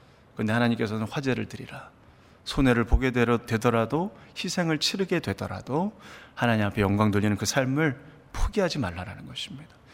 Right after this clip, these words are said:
거기에 물타기 하지 말라라는 것입니다. 이런 말씀 여러분 아시죠? 갈라디아서 육 장 구 절. "우리가 선을 행하되 낙심하지 말지니 포기하지 아니하면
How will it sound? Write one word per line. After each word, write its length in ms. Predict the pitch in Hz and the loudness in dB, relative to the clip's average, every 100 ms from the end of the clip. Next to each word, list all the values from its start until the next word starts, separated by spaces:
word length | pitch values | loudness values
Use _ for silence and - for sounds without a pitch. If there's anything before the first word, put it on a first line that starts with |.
| - | -12
거기에 200 | - 120 | -4 0
물타기 440 | 113 131 131 156 143 | 2 2 2 2 4
하지 200 | 120 113 | 2 2
말라라는 500 | 90 87 92 85 - | -2 -4 -6 -8 -12
것입니다. 400 | - - 165 - - - - _ - _ - - - - - 123 | -12 -14 -16 -20 -20 -20 -20 _ -20 _ -20 -16 -16 -16 -6 2
이런 140 | 143 | 4
말씀 320 | 139 131 143 | 6 4 4
여러분 240 | 120 123 127 | 6 6 4
아시죠? 300 | 104 - 135 | 4 0 0
갈라디아서 380 | 117 117 117 | 2 2 2
육 120 | 117 - | -2 2
장 140 | 120 | 2
구 80 | 101 | 2
절. 120 | 117 | 0
"우리가 300 | 127 131 139 | 4 6 6
선을 360 | - 185 180 170 | 4 4 4 4
행하되 380 | 151 131 156 | 4 6 4
낙심하지 1040 | 165 104 - - - 170 151 147 135 127 107 - - - | 4 0 0 0 2 2 4 2 2 0 0 -8 -18 -6
말지니 560 | 90 92 - 92 90 - - - _ _ _ _ _ _ _ _ _ - - | -4 -2 -4 -6 -10 -16 -20 -20 _ _ _ _ _ _ _ _ _ -20 -10
포기하지 460 | - 151 147 135 123 | -2 2 4 6 6
아니하면 520 | 101 104 101 123 170 | 4 2 2 2 0